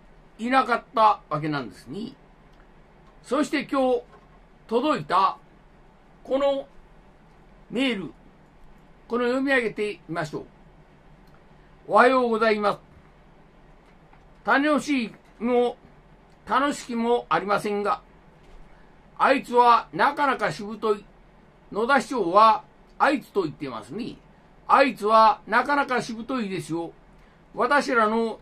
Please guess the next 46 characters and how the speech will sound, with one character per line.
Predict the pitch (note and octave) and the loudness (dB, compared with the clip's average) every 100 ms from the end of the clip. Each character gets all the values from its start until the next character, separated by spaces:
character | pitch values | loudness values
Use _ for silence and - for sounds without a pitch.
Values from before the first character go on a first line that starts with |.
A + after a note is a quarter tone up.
| C3 | -10
常 | G3+ C#4 | -4 -4
識 | A#3 - G#3+ | -4 -6 -4
で | G3+ | 0
は | A#3 D#3 - - - | 2 0 -4 -20 -8
判 | - C#4 C#4 | 2 2 2
断 | B3+ A#3 D#3 | 0 -2 -4
し | - | -12
き | - | -10
れ | A#3+ C#4+ | -4 -2
ん | C4+ - | -4 -2
や | G3 | -2
つ | G#3+ A#3 | -2 -2
や | F#3+ | -2
か | F3+ | 0
ら | F3 | -2
ね。 | C#3+ A3 C#3+ - _ _ _ - _ _ - | -2 -4 -6 -12 _ _ _ -20 _ _ -10
油 | G3+ | -4
断 | A#3+ D4+ B3+ | 0 0 -2
大 | F#3+ C4+ A3+ | -2 -2 -2
敵 | D#3+ G3 G3+ G#3+ - - C3 | -6 -8 -8 -14 -16 -16 -2
頑 | F3+ B3 | -2 -2
張 | A#3 | -4
っ | G#3+ | -4
て | - A#3 G#3+ - | -8 -12 -12 -14
く | D3 | -8
だ | F3 | -8
さ | D#3+ | -6
い。」 | C3 - - - _ _ _ - | -10 -12 -20 -20 _ _ _ -8
こ | B3 | -2
の | D4+ | 0
よ | D4 | 2
う | A#3 | 0
に | B3+ B3+ - _ - _ | 0 -4 -8 _ -20 _
私 | G3+ A3+ F#3 D3+ | -4 -2 -4 -6
に | G3+ A#3 - - _ - - - | -6 -6 -8 -16 _ -20 -20 -10
来 | |
て | A#3 | -6
い | G#3+ | -4
る | F3+ | -4
ん | |
で | D3 | -8
す | - | -6
が、 | G3+ E3 - _ - - - _ _ | -2 -2 -4 _ -20 -20 -20 _ _
こ | - D#4 | -4 -2
れ | D#4+ | 6
は | C#4 C4+ B3+ | 8 8 6